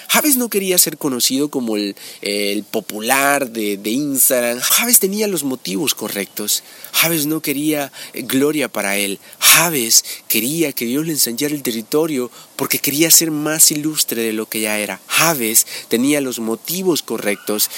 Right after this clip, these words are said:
Entonces, posteriormente, para poder ensanchar nuestro territorio, necesitamos que aumentar nuestro tiempo cerca de Dios.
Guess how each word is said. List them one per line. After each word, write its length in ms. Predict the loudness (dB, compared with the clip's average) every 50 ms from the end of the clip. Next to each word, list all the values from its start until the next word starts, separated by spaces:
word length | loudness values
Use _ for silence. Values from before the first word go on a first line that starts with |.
| -10 -6 -4
Entonces, 540 | -4 -2 0 0 2 2 2 2 0 -4 -6 -8 -8 -4
posteriormente, 680 | 2 4 4 4 4 4 2 2 4 2 2 2 0 0
para 180 | 2 4 2 2
poder 280 | 2 0 0 2 2
ensanchar 420 | 4 4 2 2 2 2 2 2 2
nuestro 380 | 2 2 2 2 2 0 0
territorio, 520 | 0 -2 -2 -2 0 2 2 2 2 0 0
necesitamos 720 | 0 0 0 0 0 -2 -2 -2 -2 0 0 0 -2 -2
que 180 | -4 -6 -8 -8 -10 -14 -12 -6
aumentar 760 | 0 0 2 2 2 0 0 -2 -2 -2 0 0 0 2 0
nuestro 280 | 0 -2 -2 -4 -4 -4
tiempo 400 | 0 0 0 0 0 -2 -2 0
cerca 400 | 2 2 0 -2 -2 -4 -4 -2
de 100 | -2 0
Dios. 420 | 0 0 -2 -2 -4 -6 -8 -8